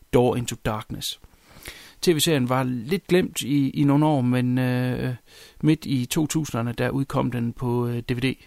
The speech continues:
Og jeg vil sige, hvis man er Argento-fan, så er det helt sikkert et must. Øh,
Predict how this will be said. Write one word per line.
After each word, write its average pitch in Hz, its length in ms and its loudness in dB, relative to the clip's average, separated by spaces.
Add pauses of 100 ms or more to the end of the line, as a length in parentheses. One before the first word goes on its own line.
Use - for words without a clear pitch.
(120)
Og 120 140 -4 (440)
jeg - 40 -4
vil 139 60 2
sige, 156 120 2
hvis 143 100 -2
man 135 140 2
er 139 40 2
Argento-fan, 135 640 -2
så 127 140 -4
er 120 300 -4
det 120 80 -4
helt - 320 -2
sikkert 117 260 -4
et 110 120 -8
must. 117 440 -4 (720)
Øh, 107 680 -6